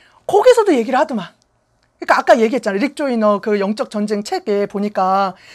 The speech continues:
승리하는 비결이, 높은 보좌에 올라가는 비결이 오직 예수님만 바라보고 예수님을 사랑하는 자들이 그 높은 반열에 올라간다고. 어? 그 승리의 비결이 예수님만 사랑하는 자들이 그 높은 반열에 올라간다는, 왕 같은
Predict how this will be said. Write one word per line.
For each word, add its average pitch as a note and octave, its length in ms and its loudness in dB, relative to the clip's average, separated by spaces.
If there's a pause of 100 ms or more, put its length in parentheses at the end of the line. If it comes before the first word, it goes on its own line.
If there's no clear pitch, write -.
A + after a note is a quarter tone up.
(200)
승리하는 B4 560 2
비결이, A3 560 -2
높은 - 360 -10
보좌에 A3 240 -2
올라가는 G#3+ 300 2
비결이 G#3 300 -6 (240)
오직 G#4 380 2
예수님만 C#4+ 420 -2
바라보고 A3+ 380 -2
예수님을 C4 580 -2
사랑하는 A#4 480 2
자들이 F#3 460 -10 (360)
그 - 100 -20
높은 - 300 -14
반열에 G#3+ 280 -10
올라간다고. - 460 -20 (1000)
어? A#3+ 100 -6 (400)
그 G3+ 100 -8
승리의 G4 280 2
비결이 - 380 -16 (1300)
예수님만 A3+ 440 -2
사랑하는 D4 440 -2
자들이 - 300 -18 (420)
그 - 120 -20 (120)
높은 - 340 -8 (120)
반열에 G#3+ 300 0
올라간다는, F#3+ 480 -4
왕 F3 180 -2
같은 G3+ 300 -2